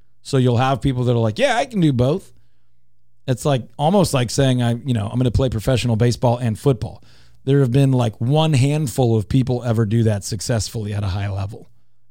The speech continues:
And you could probably name them all, even if you're not a major s-, sports fan. So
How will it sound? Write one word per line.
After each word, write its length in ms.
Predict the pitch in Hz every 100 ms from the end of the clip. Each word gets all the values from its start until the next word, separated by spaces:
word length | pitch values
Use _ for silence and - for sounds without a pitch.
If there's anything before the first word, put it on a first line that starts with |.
| 117
And 120 | 117
you 60 |
could 140 | 110 113
probably 260 | 131 117
name 320 | 110 110 113 113
them 140 | 104
all, 200 | 107 107
even 180 | 113 110
if 100 | 104
you're 80 | 113
not 180 | 104 101
a 20 |
major 260 | 101 98 95
s-, 80 | - -
sports 340 | - 117 -
fan. 200 | - - - - - - -
So 380 | - 143 127 104